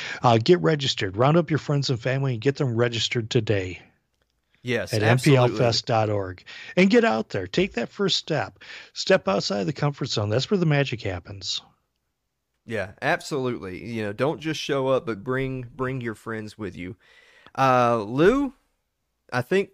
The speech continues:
Speaker 2: I, th-, I think if you haven't sold it on 'em, then they're just gonna be miserable sluts that stay at home. We can't, we can't tell these people enough.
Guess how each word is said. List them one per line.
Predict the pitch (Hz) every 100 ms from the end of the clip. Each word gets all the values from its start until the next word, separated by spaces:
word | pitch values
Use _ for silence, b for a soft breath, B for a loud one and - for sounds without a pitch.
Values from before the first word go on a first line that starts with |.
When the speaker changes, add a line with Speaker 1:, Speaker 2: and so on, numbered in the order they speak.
| -
Speaker 2:
I, | 123
th-, | - -
I |
think | 135 214 233
if | 156 -
you | 196
haven't | 190 160 160
sold | - 147 143
it | 135
on | 131 131
'em, | 127
then | 117
they're | 117 117
just | 113 117
gonna | - 120
be | 110 113 110 107 110
miserable | 120 127 117 110 107
sluts | 104 113 104 101 -
that | 90 -
stay | - 104
at | 101 110
home. | 107 87 92 B B B
We | 117
can't, | 110 190 208
we | 147 143
can't | 214 226
tell | - 202 175
these | 156 -
people | 160 135 131
enough. | 120 120 117 -